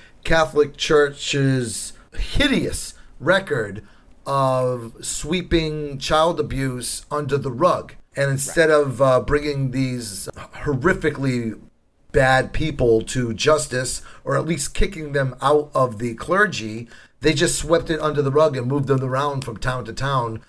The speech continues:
Speaker 1: allowing them to have their way with more, you know, innocent children. So
Speaker 2: Right.
Speaker 1: she was protesting against that, and the world jumped down her throat for it,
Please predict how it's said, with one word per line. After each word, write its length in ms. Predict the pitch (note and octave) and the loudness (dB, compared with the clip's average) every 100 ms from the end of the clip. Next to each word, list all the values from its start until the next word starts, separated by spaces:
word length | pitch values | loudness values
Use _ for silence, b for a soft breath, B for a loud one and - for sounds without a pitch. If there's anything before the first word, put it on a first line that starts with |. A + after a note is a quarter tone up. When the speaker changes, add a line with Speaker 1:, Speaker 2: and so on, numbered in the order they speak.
| b b | b b
Speaker 1:
allowing 480 | B2+ A#2+ D3+ D#3+ D#3 | -4 2 2 2 2
them 220 | E3+ E3+ | 0 0
to 440 | E3+ F#3 F#3 E3+ - - A2+ | 0 2 0 -4 -10 -10 0
have 220 | D3+ E3+ | 0 0
their 100 | F3 | 0
way 160 | F#3 | 0
with 220 | F#3+ G3 D3 | -2 -4 -4
more, 560 | D3 G#3+ A#3 G3 F3 - | 2 6 6 6 2 -4
you 100 | C3 | -4
know, 180 | A2 A2+ | -2 0
innocent 380 | C3+ A2+ C3 A2 | 0 0 -2 0
children. 460 | C#3 A#2 G2 E2 b b b | 2 2 0 -6 b b b
So 500 | - D#3+ C#3+ C3+ C3+ | -8 -6 -4 -6 -12
Speaker 2:
Right. 180 | F2+ E2+ _ | -18 -20 _
Speaker 1:
she 800 | - - - C#4 G3 G#3+ C4 - | -2 2 4 4 4 2 -2 -6
was 220 | C3 D3 | 0 0
protesting 640 | C#3 E3+ G#3 D#3+ D3 D3 C3 | 4 2 4 0 0 -2 -4
against 400 | C#3 G3 G3+ - | 0 0 -2 -4
that, 380 | G#2+ A2 B2+ | -2 -2 -4
and 160 | C#3+ D3 | -4 -2
the 80 | D#3 | 0
world 520 | C#3+ E3 G#3 A#3 D3+ | 2 4 6 4 0
jumped 440 | - E3 E3+ E3+ | -2 2 2 0
down 300 | - C#3+ C#3+ | 0 0 0
her 180 | C3 C3 | 0 0
throat 500 | B2 - G#2 G3 - | -2 -6 2 2 2
for 380 | - G#2 F#2+ F#2 | -8 -6 -2 0
it, 220 | B2 - | -2 -4